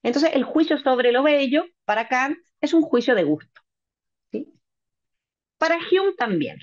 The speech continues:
Hume, anterior a Kant, escribe un tratado que se llama, eh, Of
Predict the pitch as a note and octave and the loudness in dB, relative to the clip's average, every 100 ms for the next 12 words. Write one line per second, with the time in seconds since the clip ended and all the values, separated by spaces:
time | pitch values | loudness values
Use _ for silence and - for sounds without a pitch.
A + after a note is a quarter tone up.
0 | - C#4 D4 D#4+ - G3 F#3+ F3+ G#3 A3+ | -2 2 4 2 0 -2 -2 0 0 -2
1 | C#4 C#4 D#4 D#4 _ _ _ _ _ - | -2 0 -2 -4 _ _ _ _ _ -8
2 | B3+ - D4+ D#4 D#4+ D4+ B3 A#3 A#3 B3 | -6 -4 -2 0 0 0 -2 -2 -2 -2
3 | C4 B3+ - G3+ G#3 A3 A3+ A#3+ B3 - | -4 -6 -6 -4 -4 -4 -4 -6 -8 -4
4 | F#3+ F#3+ F#3+ F#3+ - B3+ | -2 0 0 -2 -2 -6